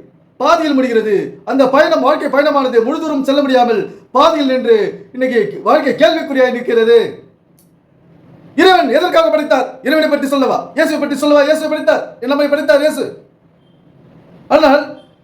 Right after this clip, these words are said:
இயேசு என்ன சொல்கிறார்? "உன் வாழ்க்கையை வாழ்ந்து விட்டு போ, நீ ஒரு திருமணம் செய்து கொள், உன்னுடைய கணவனை காத்துக்கொள், உன்னுடைய மனைவியை காத்துக்கொள், நீ பிள்ளைகளை பெற்றுக்கொள், பெற்றுக்கொள், அதை சரியான விதத்திலே வளர், அது அந்த, அந்த பிள்ளைகளுக்கு அறிவை, கல்வி அறிவை வளர்த்துவிடு,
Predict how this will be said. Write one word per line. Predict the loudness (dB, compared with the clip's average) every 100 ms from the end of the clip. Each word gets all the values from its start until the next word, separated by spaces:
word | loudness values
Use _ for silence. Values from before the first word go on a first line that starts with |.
| _ _
இயேசு | -2 0 0
என்ன | -2
சொல்கிறார்? | 0 0 0 0 -2 -12 -14
"உன் | -4 2
வாழ்க்கையை | 4 2 2
வாழ்ந்து | 0 0
விட்டு | -2 -2
போ, | 0 -2 -4 -14 -20 _ _ -8
நீ | -2
ஒரு | -2 -2
திருமணம் | -4 -2 -2
செய்து | 0 0
கொள், | 2 2 0 -14 _ -12
உன்னுடைய | -6 -2 0
கணவனை | 0 0 0
காத்துக்கொள், | 0 0 0 0 0 -4 -12
உன்னுடைய | -8 -2 0
மனைவியை | 0 0 0
காத்துக்கொள், | 0 -2 2 2 2 -8
நீ | -10
பிள்ளைகளை | -4 0 2 2
பெற்றுக்கொள், | 0 -4 -2 -2 -2 -4
பெற்றுக்கொள், | -4 -4 0 0 0 -2
அதை | 0 2
சரியான | 2 2 0 0
விதத்திலே | -2 0 2
வளர், | 2 2 0 -4
அது | -4 -2 -2 0 2 2
அந்த, | 2
அந்த | 2 0
பிள்ளைகளுக்கு | 0 -4 -2 0
அறிவை, | 2 0 -2 -2 -4 -2
கல்வி | 0 2 2
அறிவை | 2 0 0
வளர்த்துவிடு, | -2 -2 0